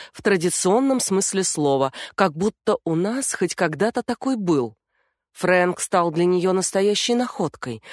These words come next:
Он был скорее подружкой, чем работником. Уходя по вечерам в клубы, мама наливала себе с Фрэнком по бокалу отходной и принималась краситься.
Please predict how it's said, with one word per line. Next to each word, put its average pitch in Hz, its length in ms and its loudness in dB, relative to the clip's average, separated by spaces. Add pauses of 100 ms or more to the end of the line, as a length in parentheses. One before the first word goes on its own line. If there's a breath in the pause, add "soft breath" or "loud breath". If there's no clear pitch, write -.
(140 loud breath)
Он 185 300 4
был 190 140 2
скорее 214 420 2
подружкой, 240 720 -2
чем 175 240 0
работником. 170 800 -2 (340 loud breath)
Уходя 175 400 2
по 170 100 -4
вечерам 165 500 2
в - 80 -10
клубы, 196 420 0 (260 loud breath)
мама 269 380 4
наливала 226 540 4
себе 185 340 0
с - 100 -4
Фрэнком 160 540 0
по 156 120 0
бокалу 262 640 0 (280 loud breath)
отходной 139 760 0 (280 loud breath)
и 240 100 0
принималась 185 800 0
краситься. 139 760 -2